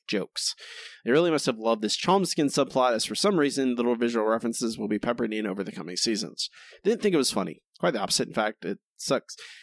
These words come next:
Sucks. Sucks. Ex-, some expletives Derek's inserted here. I thought it was bad. Let's just leave it there." Uh, from Benjamin, "It didn't have the expectations. It didn't have a high-quality episode. Great synergy. Anyways, the attempted laughs fell completely flat, and the plot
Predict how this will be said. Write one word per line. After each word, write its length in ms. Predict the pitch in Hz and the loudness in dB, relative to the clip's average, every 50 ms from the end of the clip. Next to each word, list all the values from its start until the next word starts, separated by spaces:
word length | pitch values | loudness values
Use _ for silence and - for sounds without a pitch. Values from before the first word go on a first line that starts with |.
| - - _ _ _ | -20 -20 _ _ _
Sucks. 640 | - - - 156 156 - - - - - - - - _ _ _ _ _ _ _ _ _ | -12 -2 0 0 0 0 -2 -6 -6 -6 -8 -8 -10 _ _ _ _ _ _ _ _ _
Sucks. 600 | - - 156 147 - - - - - - - 151 | -2 2 2 2 2 2 2 2 2 2 2 0
Ex-, 400 | 151 143 - 139 123 127 123 - | -2 -2 0 0 2 2 2 4
some 160 | - 147 127 | 2 2 4
expletives 580 | 127 120 - - - 123 113 113 117 113 110 107 | 4 2 2 0 -4 0 2 4 4 2 2 2
Derek's 300 | 117 113 113 110 - - | 2 2 2 2 0 -2
inserted 380 | 117 - - 131 127 123 117 | -2 0 0 0 0 0 2
here. 240 | 110 120 120 120 - - - - - - - - | 2 4 4 2 2 -2 -10 -20 -18 -6 2 4
I 100 | 190 208 | 4 6
thought 220 | - 220 190 180 | 6 6 6 6
it 60 | 180 | 6
was 120 | 170 147 123 | 4 4 4
bad. 360 | - 139 139 139 139 139 131 | 4 4 4 6 4 4 2
Let's 220 | 127 127 127 - | 2 0 0 2
just 200 | - 139 - - | 2 0 0 2
leave 160 | 131 113 113 | 0 0 0
it 100 | 110 - | -2 -4
there." 300 | - 156 - - - - - _ _ _ _ _ _ _ _ _ - _ _ _ _ _ _ _ _ - | -6 -14 -10 -10 -10 -10 -12 _ _ _ _ _ _ _ _ _ -20 _ _ _ _ _ _ _ _ 0
Uh, 260 | 107 110 107 104 101 | 2 4 4 4 2
from 220 | - - 110 110 107 | 0 -2 -4 -4 0
Benjamin, 520 | 127 131 135 135 135 131 131 127 123 117 - - _ - | 2 2 2 4 2 2 2 2 0 -2 -6 -18 _ -4
"It 60 | - 139 | 2 2
didn't 160 | 185 226 208 | 4 4 4
have 160 | 196 180 170 | 4 2 4
the 60 | 156 | 2
expectations. 800 | 143 139 - - 120 - - 143 139 139 - 147 135 135 - - - | 0 0 0 -2 -4 0 2 4 4 4 2 0 -4 -6 -6 -6 0
It 80 | 117 127 | 2 4
didn't 220 | 147 180 196 131 | 4 4 4 4
have 160 | 143 143 143 | 2 2 2
a 80 | 127 107 | 2 2
high-quality 500 | 117 127 123 - - 110 110 107 98 87 | 2 0 0 2 2 2 2 2 0 -2
episode. 320 | 78 - - - - - _ _ _ _ _ - | -4 -4 -4 -4 -4 -6 _ _ _ _ _ 0
Great 160 | 151 165 233 | 2 2 2
synergy. 480 | - - - 233 180 - - - - - _ _ _ _ _ _ _ _ _ - - - - - - | 2 0 -4 -2 -4 -6 -6 -8 -12 -14 _ _ _ _ _ _ _ _ _ -20 -20 -18 -12 -2 2
Anyways, 560 | 175 196 185 156 139 131 127 127 139 160 - | 6 6 8 8 6 4 4 2 0 0 -2
the 160 | - - 139 | 0 2 2
attempted 500 | 143 139 - - 208 190 175 - 175 143 | 2 2 4 2 2 4 4 2 2 2
laughs 300 | 135 131 127 127 127 - | 4 4 4 4 4 4
fell 160 | - 123 117 | 2 0 0
completely 360 | 110 - 110 110 113 101 98 104 | 0 0 -2 0 0 0 -2 -2
flat, 260 | - 160 160 156 156 | 2 2 2 4 2
and 80 | 120 | 0
the 100 | 151 - | -4 -4
plot 260 | - 202 220 202 - | 0 2 2 2 2